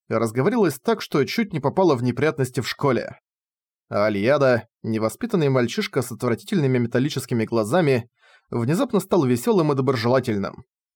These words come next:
Возможно, магия, возможно, одержимость. Слухи утверждали, что прикосновение голоса исцеляет, у этого голоса дурной глаз. Его благословение возвращает человеку цельность,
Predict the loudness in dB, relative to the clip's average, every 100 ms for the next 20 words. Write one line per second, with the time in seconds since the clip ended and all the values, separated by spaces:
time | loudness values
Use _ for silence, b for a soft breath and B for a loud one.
0 | _ _ -2 -2 2 0 2 2 2 2
1 | 0 -2 -14 _ _ -2 0 2 2 2
2 | 2 0 0 -2 -4 -12 -18 -20 _ _
3 | -10 -4 0 0 2 0 0 0 0 0
4 | -6 -4 -6 -4 0 2 2 2 0 0
5 | -2 -6 -6 -2 2 2 0 -4 _ _
6 | _ -2 0 0 0 0 2 2 2 0
7 | 0 2 2 2 2 0 -6 -16 _ _
8 | _ _ _ _ -8 -4 -2 0 0 -2
9 | -2 0 2 2 2 0 -2 0 0 0
10 | -2 -2 -2 -2 -4 -2 2 4 2 -2
11 | -14